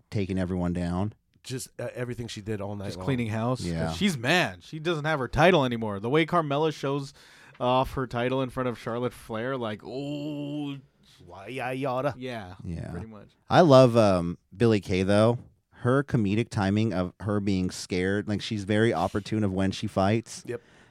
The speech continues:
Speaker 1: Um, like, I think it was last week when she was going against Asuka in the tag match.
Speaker 3: Yeah.
Speaker 1: She did that whole back out of the ring thing when Asuka was about to hit her.
Speaker 3: Yeah.
Speaker 1: And then this week she kinda played the whole, Asuka swung at her, she backed up. She's like, "Whoa, whoa, whoa,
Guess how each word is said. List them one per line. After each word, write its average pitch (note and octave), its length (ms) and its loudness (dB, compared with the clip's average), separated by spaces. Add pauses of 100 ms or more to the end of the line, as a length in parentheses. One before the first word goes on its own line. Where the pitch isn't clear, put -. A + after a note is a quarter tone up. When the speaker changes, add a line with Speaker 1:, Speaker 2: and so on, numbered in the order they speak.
(120)
Speaker 1:
Um, F#2 200 0
like, F#2 140 0
I G2 80 -4
think G2 60 0
it G2 40 0
was E2+ 140 -4
last F2 320 0
week G2 220 0
when F#2 140 0
she F#2+ 220 -4
was F2+ 220 -2
going F#2+ 260 0
against F2+ 160 -4
Asuka E2 400 -2
in F#2+ 120 -4
the F2 80 0
tag G2 240 -2
match. F#2+ 500 -4
Speaker 3:
Yeah. A#2+ 260 -6 (100)
Speaker 1:
She - 140 -6
did G2 60 -4
that F2 120 -4
whole F#2 340 -4
back F#2 260 -6
out F2 140 -2
of F2 60 -4
the F#2+ 80 -2
ring F#2 280 0
thing F#2 320 -4
when E2+ 100 -6
Asuka D#2+ 260 -6
was F2+ 80 -4
about F2 160 -4
to F2 60 -6
hit F#2 160 -2
her. F#2+ 240 -2 (160)
Speaker 3:
Yeah. A2 260 -8 (100)
Speaker 1:
And F2 100 -2
then F2 80 0
this F2 220 0
week F#2+ 140 2
she - 120 -10
kinda F2+ 220 -2
played F2+ 320 -2
the E2 100 0
whole, F2 340 0 (240)
Asuka F2 280 0
swung F#2 240 -2
at F2 80 -2
her, F#2 100 0
she - 140 -10
backed F2+ 280 -8
up. F#2 100 -6
She's - 80 -12
like, G#2 160 -10
"Whoa, C#4+ 280 6
whoa, E3+ 300 8
whoa, F3 440 8